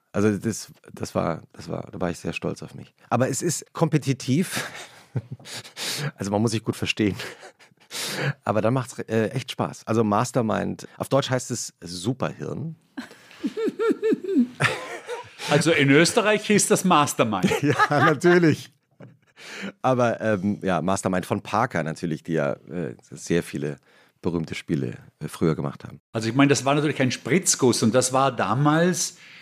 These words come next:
Speaker 2: das war ja natürlich die Zeit, wo ja sonst die, das waren natürlich alles die Kartonspiele, also D K T und diese Monopoly und so. Da gab's vielleicht einmal ein Plas-, ein Plastikhäuschen oder sowas, aber,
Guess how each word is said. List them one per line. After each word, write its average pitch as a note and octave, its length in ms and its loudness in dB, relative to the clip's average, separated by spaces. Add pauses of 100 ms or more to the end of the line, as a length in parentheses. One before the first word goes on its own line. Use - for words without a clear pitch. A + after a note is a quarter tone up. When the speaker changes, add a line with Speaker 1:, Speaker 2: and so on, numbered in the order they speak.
(300)
Speaker 2:
das B2 220 -4
war C3 140 4
ja C#3+ 80 4
natürlich C3+ 240 -2
die C#3+ 120 2
Zeit, C3+ 320 -2
wo C#3+ 60 2
ja C3 100 4
sonst C#3 360 2
die, A#2+ 340 0
das A2+ 220 -8
waren A2 120 0
natürlich A2 260 -2
alles A#2+ 260 -2
die B2 120 -4
Kartonspiele, A2+ 920 4
also F#2 220 0
D G#2+ 240 -2
K - 180 -2
T A#2+ 420 2
und G#2+ 220 4
diese A2 260 0
Monopoly A2+ 760 4
und A2+ 180 2
so. B2 340 0 (200)
Da A2 260 0
gab's - 260 -2
vielleicht A#2 320 0
einmal A2 300 2 (260)
ein A2+ 160 -2
Plas-, C#3 340 -2
ein A2+ 120 0
Plastikhäuschen B2+ 1000 0
oder G#2+ 160 2
sowas, C3 400 2
aber, A2 320 0